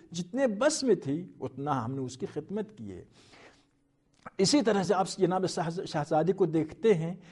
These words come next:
کربلا کے میدان میں حسین کی شہادت کے بعد وہ حل-، حسین کے گلے کے نیچے ہاتھ رکھ کر اٹھاتی ہے، "خدایا ہماری اس قلیل قربانی کو قبول فرما۔" عظمت خدا کے سامنے اپنی قربانی کو نا کم سمجھتی ہے۔ یہی وجہ ہے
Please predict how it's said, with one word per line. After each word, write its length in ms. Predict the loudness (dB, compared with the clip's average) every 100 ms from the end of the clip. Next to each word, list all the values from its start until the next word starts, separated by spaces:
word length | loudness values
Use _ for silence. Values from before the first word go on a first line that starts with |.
| -4
کربلا 380 | -2 2 6 6
کے 140 | 4
میدان 500 | 2 2 2 0 0
میں 120 | 0 2 0
حسین 360 | 4 2 4
کی 100 | 2
شہادت 500 | 2 2 2 0 0
کے 80 | -2
بعد 320 | 0 2 2 2 -12 -20 _
وہ 60 | -6 0
حل-، 260 | 0 0 -2
حسین 420 | 6 8 8 6
کے 220 | 4 2 4
گلے 180 | 8 8
کے 120 | 8
نیچے 220 | 2 0 0
ہاتھ 280 | 0 -2
رکھ 100 | -4
کر 80 | -6 -8
اٹھاتی 380 | -4 -6 -2 -2
ہے، 20 |
"خدایا 460 | -2 0 2 2 -2 -8 -12
ہماری 240 | -6 -2 -2
اس 140 | -4 -8
قلیل 420 | -4 0 0 0
قربانی 520 | -4 -6 -6 -6 -6
کو 120 | -8 -10
قبول 300 | -10 -6 -8 -8
فرما۔" 300 | -10 -8 -10
عظمت 440 | -10 -10 -8 -6 -4 -4
خدا 200 | -6 -8
کے 100 | -8
سامنے 380 | -12 -10 -10 -12 -18 -20 _ _ _ _ _ _ _
اپنی 240 | -6 0 0 2
قربانی 380 | 2 2 0
کو 140 | 2 2 0 -8 -2
نا 180 | -2 -2 -8 4
کم 180 | 6
سمجھتی 600 | 6 4 4 2 0 -2
ہے۔ 200 | 0 -2
یہی 320 | -2 2 6 8
وجہ 240 | 6 2
ہے 120 | -2